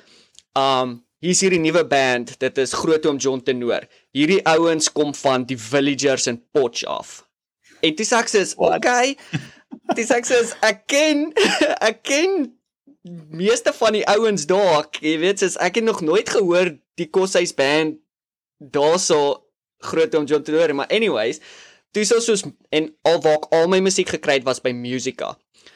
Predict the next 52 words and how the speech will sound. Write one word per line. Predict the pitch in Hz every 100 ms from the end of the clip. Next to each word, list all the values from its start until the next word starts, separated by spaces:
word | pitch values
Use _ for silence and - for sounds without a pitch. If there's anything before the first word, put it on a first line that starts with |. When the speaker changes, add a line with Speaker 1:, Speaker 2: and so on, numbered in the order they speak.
| _
Speaker 1:
So | - 139
ek | 143
was | 143
Musica | 147 147 151 147 131 120
toe | 95
straight. | - 139 107 58 _ _ _ -
Okay, | 120 135 101 -
gaan | - 160 151
deur | 156
die | 147 139
Speaker 2:
Yes, |
yes. | 131
Speaker 1:
rakke, | 120 117 101 -
kry | 131 131
nie | 131
Groot | - 127 127
Oom | 120
John | 120 113
Tenor | 110 113 107 101
nie, | 92 95
kry | 110 110 78
nie. | 50 _ - _
So, | -
toe | 160 151 139 - 196
het | 220
ek | 220
'n, | 196 165 139 -
'n | 123 -
punt | 190 190
gemaak | - 160 131 120
daarvan | 123 120 131 120
dat | 120 -
elke | 139 143 165
keer | 175 170
as |
ons | 165 -
by | 165
'n | 147
mall | 123 120 127 127
is | 127 123
of | 120 -
iewers, | 131 123 120 -
laat | 113 117
ek | -
soos | 123 113 - - _
gaan | - 123
kyk | - 135 139
of | 135
ek | 120 -
musiek | 117 - 123
kan | 120 117
kry. | 135 113 107